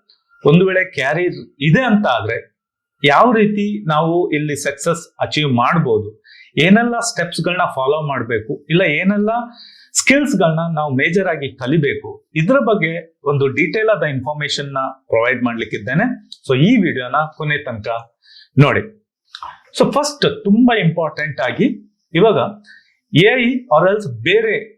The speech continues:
Canva ಈ ರೀತಿಯಾದ ಬೇರೆ ಅಪ್ಲಿಕೇಶನ್ಸ್ ಗಳಿಂದ ಗ್ರಾಫಿಕ್ ಡಿಸೈನರ್ಸ್ ಗಳಿಗೆ ಹೊಡೆತ ಬೀಳುತ್ತಾ, ಇಲ್ಲ ಅವ್ರಿಗೆ ಥ್ರೆಟ್ ಇದೆಯಾ ಅನ್ನುವಂಥದ್ದು.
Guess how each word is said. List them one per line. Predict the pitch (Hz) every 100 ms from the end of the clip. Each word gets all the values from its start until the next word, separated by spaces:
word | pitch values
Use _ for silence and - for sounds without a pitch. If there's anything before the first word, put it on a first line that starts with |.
| _ -
Canva | 160 170 180 180 180 175
ಈ | 175 175
ರೀತಿಯಾದ | 175 160 147 190 117
ಬೇರೆ | 151 185
ಅಪ್ಲಿಕೇಶನ್ಸ್ | 185 143 - 190 202 190 175 165 - 131
ಗಳಿಂದ | 107 104 104 233 - - 131
ಗ್ರಾಫಿಕ್ | 120 160 214 311 160 131
ಡಿಸೈನರ್ಸ್ | 143 143 151 - 123
ಗಳಿಗೆ | 113 117 247 262 _ _ _ _ _ _ _ _ _ _ -
ಹೊಡೆತ | 156 180 185
ಬೀಳುತ್ತಾ, | 135 120 101 - - - _ -
ಇಲ್ಲ | 151
ಅವ್ರಿಗೆ | 156 156 160 196 - - _ _ 190
ಥ್ರೆಟ್ | 170 170
ಇದೆಯಾ | 139 120 117 - -
ಅನ್ನುವಂಥದ್ದು. | 135 127 104 101 95